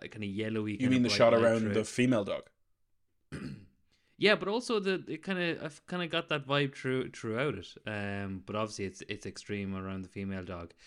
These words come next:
Speaker 1: But that, that female dog, the, the, the look they captured when he goes by her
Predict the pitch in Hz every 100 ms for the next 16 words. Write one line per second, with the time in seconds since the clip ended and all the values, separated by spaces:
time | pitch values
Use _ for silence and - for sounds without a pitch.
0 | - - 117 131 135 127 131 - 131 123
1 | 110 110 104 101 101 92 _ 101 95 -
2 | 110 107 143 - 123 104 123 135 - 95
3 | 92 95 98 95 98 90 101 101 101 85